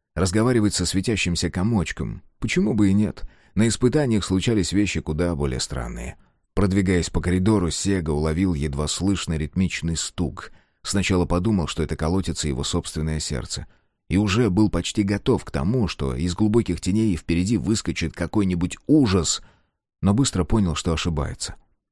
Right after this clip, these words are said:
Звук шёл не изнутри — и висящие вдоль стен сети паутины подрагивали в такт ритму. Стук усиливался, и Сега уже ощущал вибрацию пола.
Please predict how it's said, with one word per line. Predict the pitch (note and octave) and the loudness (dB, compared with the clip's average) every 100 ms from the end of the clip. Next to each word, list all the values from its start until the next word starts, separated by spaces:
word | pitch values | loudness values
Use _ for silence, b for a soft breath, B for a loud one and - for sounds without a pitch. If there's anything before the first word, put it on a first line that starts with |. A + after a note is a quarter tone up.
| _ _ | _ _
Звук | G#2 C#3+ D#3+ | 0 4 4
шёл | - B2 | 4 2
не | B2 B2 | 2 2
изнутри — | A2 C3+ - F#2+ - _ _ _ | 0 -2 -2 -4 -4 _ _ _
и | F2+ | -2
висящие | F#2 G#2+ G2 - D#2+ | 0 2 0 0 -2
вдоль | D2 F#2+ E2+ | 0 0 0
стен | - - D#2+ | -2 -2 -2
сети | B1+ - G2 F#2 | -2 -2 0 0
паутины | - D2 C#2 - F#2+ F2 | -4 -4 -4 0 0 0
подрагивали | C2+ B1 D#2 E2 D#2+ D#2 | -2 -4 -2 -2 -2 -4
в | D2+ | -6
такт | - C2+ - | -6 -8 -6
ритму. | C#2 D2 B1 - F#2+ - _ _ _ - | -6 -6 -6 -10 -12 -14 _ _ _ -8
Стук | - F#2 - | -2 -2 -2
усиливался, | - F2+ F2 E2 D#2 - - _ _ | -4 -2 0 -2 -4 -8 -12 _ _
и | - | -6
Сега | - F#2 E2+ E2+ | -2 0 0 0
уже | D#2 | 0
ощущал | D2 - B1 - E2 D#2+ | -2 -4 -6 -4 -2 -2
вибрацию | C#2 D#2 B1+ C#2 - D#2 | -2 -4 -4 -6 -4 -6
пола. | C#2 - C#2 A1+ G#1 | -4 -4 -4 -6 -10